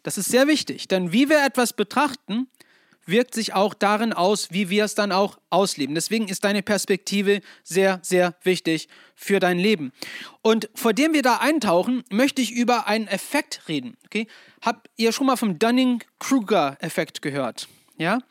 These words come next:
Das ist ein tolles Effekt. Was das ist, ist, ähm, das ist eine Untersuchung eines interessanten Phänomens. Und zwar kennt, kennen wir ein, die, die Person in unserem Umfeld, die einfach alles weiß oder behauptet, alles zu wissen.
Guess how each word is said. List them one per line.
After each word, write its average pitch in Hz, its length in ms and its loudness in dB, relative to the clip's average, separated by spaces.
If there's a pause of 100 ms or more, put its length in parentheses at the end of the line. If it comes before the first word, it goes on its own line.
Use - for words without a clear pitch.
(360)
Das - 100 -18
ist - 80 -12
ein - 40 -16
tolles 233 280 0
Effekt. 214 400 -2 (160)
Was 185 180 -4
das 233 200 0
ist, 302 320 0
ist, 226 340 0 (460)
ähm, 190 400 0
das 196 120 -4
ist 226 80 -2
eine 220 140 -2
Untersuchung 262 360 0
eines 240 260 -4
interessanten 262 580 -2
Phänomens. 220 760 2
Und 196 200 -6
zwar 220 240 2
kennt, 339 340 -2 (140)
kennen 359 200 2
wir 330 220 4
ein, 262 500 0
die, 240 200 0
die 294 100 2
Person 277 380 2
in 254 60 0
unserem 226 260 0
Umfeld, 185 400 0 (260)
die 208 40 2
einfach 226 260 -2
alles 208 360 0
weiß 175 300 2
oder 208 180 2
behauptet, 190 440 0
alles 151 200 -2
zu 135 140 -6
wissen. 123 300 -6